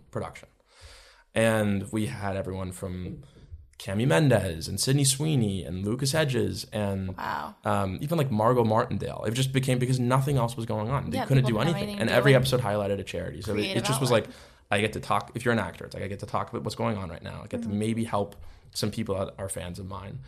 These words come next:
Speaker 1: get to help this charity and get them attention. Uh, and, like, what, what do you have to lose?
Speaker 2: It's a massive win-win.
Speaker 1: And so we, we have everyone record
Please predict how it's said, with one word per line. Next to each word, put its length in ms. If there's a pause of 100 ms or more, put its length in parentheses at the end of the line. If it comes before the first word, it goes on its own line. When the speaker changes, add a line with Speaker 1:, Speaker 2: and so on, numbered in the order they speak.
(100)
Speaker 1:
get 80
to 60
help 180
this 100
charity 340
and 80
get 120
them 100
attention. 520 (680)
Uh, 320 (100)
and, 200
like, 140
what, 240
what 100
do 60
you 60
have 120
to 40
lose? 120
Speaker 2:
It's 160
a 80
massive 440
win-win. 440 (160)
Speaker 1:
And 80
so 80
we, 240
we 100
have 120
everyone 240
record 440